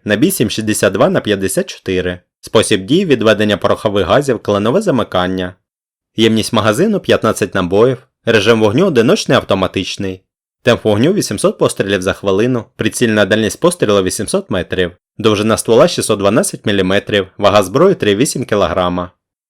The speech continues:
Гвинтівка оснащена запобіжниками дульним гальмом, який поглинав значну частину енергії віддачі.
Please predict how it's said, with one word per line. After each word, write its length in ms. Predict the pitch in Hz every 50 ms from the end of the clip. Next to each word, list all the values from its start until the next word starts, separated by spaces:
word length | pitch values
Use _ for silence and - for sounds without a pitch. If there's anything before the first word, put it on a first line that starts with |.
| _ _ _ _ -
Гвинтівка 560 | 101 101 107 117 113 - 135 127 - - 117
оснащена 540 | 110 - - 160 208 208 - 160 127 107 92
запобіжниками 800 | 92 95 - - 98 98 127 175 170 147 123 - - 110 101 104
дульним 320 | 95 107 104 104 101 92 82
гальмом, 440 | 90 110 131 139 131 120 101 90
який 220 | 92 98 - 175 196
поглинав 480 | - - 104 98 104 104 104 104 92
значну 360 | 90 101 101 90 - 160 - 117
частину 440 | - 110 95 - 113 107 101 98
енергії 400 | 95 98 123 170 196 151 156 143
віддачі. 600 | 117 101 95 85 87 87 85 82 - - - 92